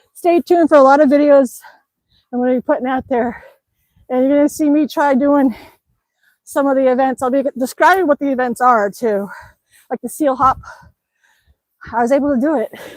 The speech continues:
I can't do the kneel, kneel jump. There's a lot of them I can't do, but I'm gonna try. Whew.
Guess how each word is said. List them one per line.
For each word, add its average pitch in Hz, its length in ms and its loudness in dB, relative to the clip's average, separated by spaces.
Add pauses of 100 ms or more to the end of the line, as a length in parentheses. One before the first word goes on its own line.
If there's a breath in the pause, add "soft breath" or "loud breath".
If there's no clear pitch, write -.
(680 loud breath)
I 277 100 0
can't 320 260 -2
do 302 120 0
the 277 80 0
kneel, 254 500 2
kneel 254 400 0
jump. 262 300 -2 (1080 loud breath)
There's 269 140 -6
a 254 40 -6
lot 254 120 -2
of 294 60 -2
them 247 80 -4
I 226 40 -6
can't 208 280 -10
do, 233 120 0
but 214 80 -6
I'm 247 60 -2
gonna 330 100 0
try. 311 380 -2 (1300 loud breath)
Whew. 392 440 6